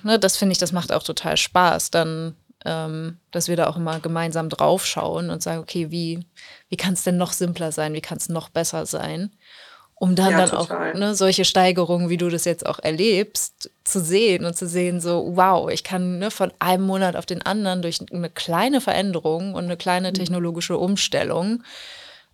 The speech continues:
Speaker 1: ähm, fünfundzwanzig Prozent und dreißig Prozent Umsatzsteigerung leisten und das wird dann zum neuen
Speaker 2: Mhm.
Speaker 1: Normal“, weil das geht ja nicht mehr
Speaker 2: Ja.
Speaker 1: weg.
Speaker 2: Nee.
Speaker 1: Ja.
Speaker 2: Nee, genau. Das ist auch tatsächlich nicht <laughs> weggegangen. Also das, ähm,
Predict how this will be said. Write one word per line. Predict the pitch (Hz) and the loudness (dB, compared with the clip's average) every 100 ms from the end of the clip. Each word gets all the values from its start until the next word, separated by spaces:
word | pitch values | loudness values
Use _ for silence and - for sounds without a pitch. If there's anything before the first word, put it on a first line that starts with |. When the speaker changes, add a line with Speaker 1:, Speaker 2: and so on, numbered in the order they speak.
| - | 0
Speaker 1:
ähm, | 180 175 170 165 | 2 2 2 -2
fünfundzwanzig | - 202 185 - 165 165 - | 2 2 2 0 -4 -4 -6
Prozent | 170 - 170 156 | -6 -4 -4 -4
und | 143 | -4
dreißig | 151 156 156 131 | -4 -4 -4 -6
Prozent | - 151 - 160 151 | -8 -6 -4 -4 -4
Umsatzsteigerung | - 160 156 - - 156 156 151 156 156 156 _ _ _ _ - | -4 -2 -2 -2 -2 -4 -4 -4 -4 -6 -10 _ _ _ _ -2
leisten | 160 160 - 226 | 0 0 0 -2
und | 226 170 | -2 -2
das | 165 156 | -2 -2
wird | 170 156 | -4 -4
dann | 160 160 | -4 -4
zum | - 165 | -4 -4
neuen | 160 160 160 | -4 -4 -4
Speaker 2:
Mhm. | 160 160 - | -6 -10 -10
Speaker 1:
Normal“, | 165 160 180 170 - - - | -6 -4 -4 -6 -8 -12 -4
weil | 165 | -2
das | 165 | 0
geht | 196 190 | -2 -2
ja | |
nicht | 165 - | -2 -2
mehr | 202 | -2
Speaker 2:
Ja. | 190 | -2
Speaker 1:
weg. | - - _ _ _ _ _ _ _ _ | -2 -14 _ _ _ _ _ _ _ _
Speaker 2:
Nee. | - 185 185 - _ - | -4 -2 -2 -8 _ -14
Speaker 1:
Ja. | 196 - | -12 -8
Speaker 2:
Nee, | 196 190 | 0 0
genau. | 180 165 151 185 | 0 -2 -2 2
Das | 196 190 | 2 4
ist | 220 | 4
auch | 190 | 4
tatsächlich | 190 190 190 180 175 - | 4 0 0 -4 -6 -8
nicht | - | -2
<laughs> | 185 | 2
weggegangen. | 208 214 165 165 175 | 2 4 6 4 4
Also | 170 170 | 0 0
das, | 170 170 180 - | 0 0 0 -2
ähm, | - 170 175 | -2 -4 -10